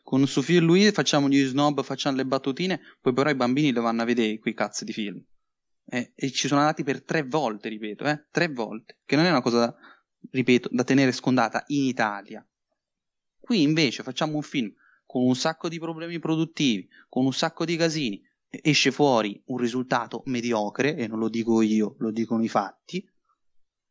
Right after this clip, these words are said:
e comunque diamo il contentino, appunto, dando questo premio, che è appunto un contentino. E se la mettiamo così, sono pienamente d'accordo che sia un contentino, però, mm,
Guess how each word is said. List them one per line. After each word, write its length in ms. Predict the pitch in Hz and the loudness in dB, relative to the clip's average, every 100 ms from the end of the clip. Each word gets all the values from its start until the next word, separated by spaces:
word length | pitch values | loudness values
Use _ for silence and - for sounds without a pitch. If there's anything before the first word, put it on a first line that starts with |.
| _ _ _ _ _ | _ _ _ _ _
e 300 | - 127 123 - | 0 0 0 0
comunque 420 | 208 190 160 - | 2 4 2 0
diamo 240 | 139 107 170 | -2 -2 -2
il 60 | |
contentino, 600 | - 107 104 185 - 107 151 | -2 -6 -2 -2 -4 -6 -6
appunto, 320 | - 107 151 | -6 -4 -4
dando 300 | 131 117 127 | -4 -6 -6
questo 240 | - - | -8 -12
premio, 340 | - 127 98 - | -2 -2 -2 -4
che 100 | - | -4
è 20 | |
appunto 300 | 151 170 196 | -2 -2 -2
un 60 | 220 | -2
contentino. 600 | 107 101 101 170 107 - _ _ _ | -2 -4 -2 0 0 -4 _ _ _
E 100 | 123 | -6
se 120 | - | 0
la 60 | 120 | 2
mettiamo 400 | 123 120 143 127 | 2 2 0 0
così, 320 | 131 143 135 - _ | -2 -2 -4 -10 _
sono 320 | - 120 110 | -2 0 2
pienamente 520 | - 135 127 127 131 | 2 4 4 4 2
d'accordo 520 | 120 113 - 233 139 104 | 0 0 2 2 2 -4
che 100 | 104 | -6
sia 120 | 107 | -8
un 60 | |
contentino, 560 | - 107 107 104 107 95 - - - | -8 -8 -8 -6 -6 -8 -14 -20 -2
però, 320 | 104 127 - 123 | 2 2 2 -4
mm, 600 | 107 104 - - 113 | -4 -4 -6 -8 -8